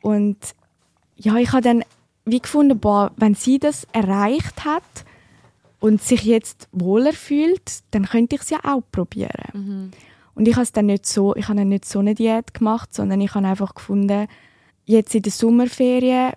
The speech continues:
Speaker 1: bin ich zwei Wochen allein zu Hause, weil meine Familie ist in die Ferien gegangen. Also ernähre ich mich jetzt sehr gesund und fange an, ein bisschen mehr Sport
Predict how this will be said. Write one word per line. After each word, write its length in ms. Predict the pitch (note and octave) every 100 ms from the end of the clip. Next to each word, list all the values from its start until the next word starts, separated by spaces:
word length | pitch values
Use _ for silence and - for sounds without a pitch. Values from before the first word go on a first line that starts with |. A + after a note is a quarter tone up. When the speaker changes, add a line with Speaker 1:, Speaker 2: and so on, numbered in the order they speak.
| -
Speaker 1:
bin 140 | A3
ich 200 | G3+ G3 - - _ _ _ _ _
zwei 320 | - - G3+ G3
Wochen 220 | G3 -
allein 300 | F#3+ F#3 F#3
zu 160 | - F#3
Hause, 280 | G3 A#3 B3
weil 80 |
meine 220 | F#3+ F#3 F#3+
Familie 480 | G3 F#3 F#3 F#3
ist 180 | F3+ F#3+
in 60 | -
die 60 | -
Ferien 240 | G3 A3
gegangen. 480 | - A#3 A#3 B3+ C#4+ _ _ _ _ _ _ _ _ _ _ _ _
Also 600 | G#3+ G#3+ - A3 A3 - _ _ -
ernähre 420 | G3+ F#3+ F#3 G3+
ich 120 | B3+ C#4+
mich 180 | C#4+
jetzt 300 | C#4+ C#4 - _ -
sehr 280 | - C4+ C#4
gesund 560 | - D4 D#4+ G4 - - _ _ -
und 140 | G#3+
fange 300 | - G#3+ G#3
an, 240 | G3+ G3 -
ein 80 | -
bisschen 280 | F#3+ - G3
mehr 80 | F#3
Sport 400 | - - -